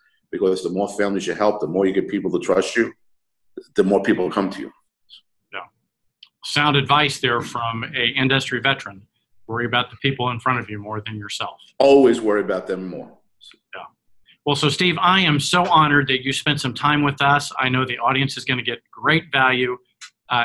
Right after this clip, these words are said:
Speaker 2: out of this episode. And I know, um,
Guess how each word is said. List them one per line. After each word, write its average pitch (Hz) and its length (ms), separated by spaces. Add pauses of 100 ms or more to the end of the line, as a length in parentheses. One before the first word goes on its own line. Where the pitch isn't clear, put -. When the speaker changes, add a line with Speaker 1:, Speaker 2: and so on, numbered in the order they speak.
Speaker 2:
out 123 140
of 117 80
this 196 200
episode. 113 560 (120)
And 127 120
I 117 160
know, 127 600
um, 117 440